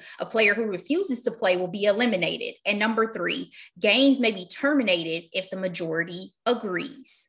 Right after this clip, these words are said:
Behind the scenes, we see, along with the red hazmat suit workers, there's also someone with a distinctively different black suit and mask on, who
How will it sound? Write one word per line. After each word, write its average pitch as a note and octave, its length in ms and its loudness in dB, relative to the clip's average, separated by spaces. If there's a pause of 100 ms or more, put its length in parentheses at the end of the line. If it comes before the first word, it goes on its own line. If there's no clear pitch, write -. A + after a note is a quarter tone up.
(400)
Behind B3 360 4
the B3+ 40 4
scenes, B3 460 0
we A3+ 80 -6
see, G#3 560 -6 (140)
along F#3 340 0
with A#3 140 -2
the G#3 80 0
red G3+ 240 4
hazmat A3 480 2
suit F#3 200 -4
workers, F3+ 360 -2
there's F#3+ 160 -2
also A3+ 300 4
someone G3 440 -4
with F#3 140 -6
a E3 40 -4
distinctively A#3+ 840 0
different G#3+ 440 -2
black F#3 320 4
suit G#3+ 240 -2
and F#3+ 140 -6
mask A#3+ 400 6
on, E3 340 -6 (240)
who A#3+ 80 -2